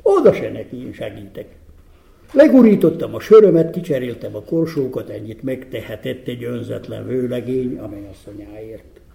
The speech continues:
A sört hozató fiatalembert őszinteségi roham lepte meg. Én meg csak vakerálok, hogy és hogyan kérjem meg a csajomat.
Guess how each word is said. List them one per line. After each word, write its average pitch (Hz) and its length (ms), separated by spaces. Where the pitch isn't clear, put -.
A 180 100
sört 254 380
hozató 127 400
fiatalembert 139 1080
őszinteségi 117 1000
roham 101 420
lepte 104 420
meg. 107 140
Én 208 300
meg 156 200
csak - 240
vakerálok, 143 920
hogy 208 280
és 156 220
hogyan 147 460
kérjem 147 520
meg 143 160
a 139 100
csajomat. 139 640